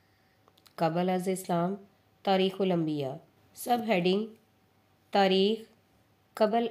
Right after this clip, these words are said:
अज इस्लाम, अज चौधरी, मोहम्मद इकबाल सलीम गाहिंद्री। तारीख इब्ने खल्दून के दो इब्तदाई हिस्से अब पेश किए जा रहे हैं। फ़ौरन आपके जहन में ये सवाल पैदा होगा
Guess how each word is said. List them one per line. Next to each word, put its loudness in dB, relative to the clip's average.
अज -2
इस्लाम, -4
अज -2
चौधरी, 0
मोहम्मद 2
इकबाल 2
सलीम 0
गाहिंद्री। 0
तारीख 2
इब्ने -2
खल्दून -2
के -4
दो 0
इब्तदाई -2
हिस्से -4
अब -4
पेश 4
किए 0
जा 0
रहे -2
हैं। -6
फ़ौरन 4
आपके 0
जहन 0
में -2
ये -2
सवाल 2
पैदा 0
होगा -2